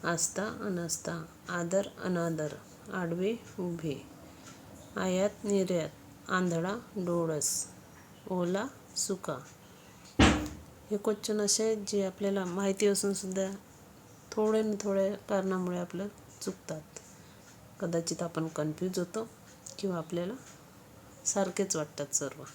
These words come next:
ऑप्शन. त्याच्यामुळे जरा तरी वाचण्यात तुम्ही रुची घ्या आणि वाचत चला, त्याच्यामुळे तुमचाच फायदा होईल.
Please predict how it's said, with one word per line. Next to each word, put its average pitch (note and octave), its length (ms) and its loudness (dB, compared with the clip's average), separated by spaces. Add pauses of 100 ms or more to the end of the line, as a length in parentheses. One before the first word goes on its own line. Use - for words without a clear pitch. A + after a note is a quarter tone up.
(400)
ऑप्शन. - 360 -4 (1120)
त्याच्यामुळे F#3 580 0 (280)
जरा F#3+ 180 6 (100)
तरी G3+ 160 2
वाचण्यात F#3 580 4 (920)
तुम्ही G3+ 200 6
रुची G3 340 2
घ्या G3 340 0
आणि G3 380 4
वाचत G3 440 2
चला, D3+ 260 4 (800)
त्याच्यामुळे F#3+ 380 6
तुमचाच G3 440 -2
फायदा F#3+ 280 0
होईल. G3+ 240 0